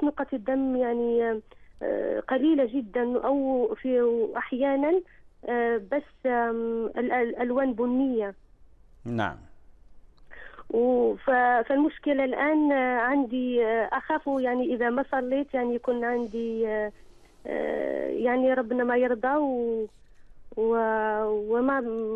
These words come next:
Speaker 1: لا أعرف يعني هل أصلي أم لا أصلي
Speaker 2: إن شاء
Speaker 1: حين
Speaker 2: الله.
Speaker 1: أرى الطهر فقط أو، آه، أستمر أو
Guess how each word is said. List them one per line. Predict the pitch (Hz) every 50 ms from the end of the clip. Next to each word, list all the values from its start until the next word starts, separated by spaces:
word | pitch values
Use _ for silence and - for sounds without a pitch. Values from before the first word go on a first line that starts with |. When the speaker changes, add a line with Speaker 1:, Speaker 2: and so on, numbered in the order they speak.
| 214 214 214 -
Speaker 1:
لا | - 208 226 262
أعرف | - 277 285 285 269 - 269
يعني | 262 247 247 233
هل | 196 277 247 226 - 262
أصلي | - - 302 285 277 285 311 - 277
أم | 277 269 262
لا | 269 262 254
أصلي | 240 - 262 254
Speaker 2:
إن | 254 247 262
شاء |
Speaker 1:
حين | - - - 104
Speaker 2:
الله. | - -
Speaker 1:
أرى | 254 247
الطهر | 247 - - 277 247 254
فقط | - _ 277 269 294 285 - -
أو، | - 254 254 247 240 240 240 240
آه، | 233 233 226 226 226 -
أستمر | 226 - - - 262 254 254 269 269 262 -
أو | 240 233 220